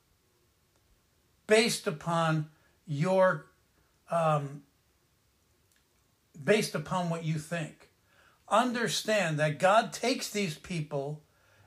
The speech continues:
and he says, "If anyone is in Christ, the old way is passed away." If somebody walks into your church, and, and we, we had this one time, a prostitute walked into our church,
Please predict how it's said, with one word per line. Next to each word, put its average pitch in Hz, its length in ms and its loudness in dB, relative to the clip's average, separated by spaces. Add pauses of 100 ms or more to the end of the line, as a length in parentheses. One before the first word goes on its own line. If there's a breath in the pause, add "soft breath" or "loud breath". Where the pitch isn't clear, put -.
and 170 140 0
he 190 120 2
says, 185 520 6 (520 soft breath)
"If 156 280 -6
anyone 240 520 4
is 156 180 -4
in 156 120 0
Christ, 151 440 -2
the 202 220 -2
old 240 560 0
way 175 400 0
is 151 120 -2
passed 165 420 -2
away." 208 380 -4 (320 loud breath)
If 156 120 -6
somebody 277 320 8
walks 233 360 6
into 214 160 -2
your 190 140 -2
church, 180 440 -2 (280 soft breath)
and, 180 580 -2
and 170 160 -2
we, 208 80 -4 (360)
we 180 180 0
had 175 260 0
this 160 220 -4
one 160 180 -4
time, 165 360 -2 (360 soft breath)
a 156 60 -18
prostitute 160 720 4
walked 165 320 -2
into 175 260 -4
our 165 140 -2
church, - 440 -10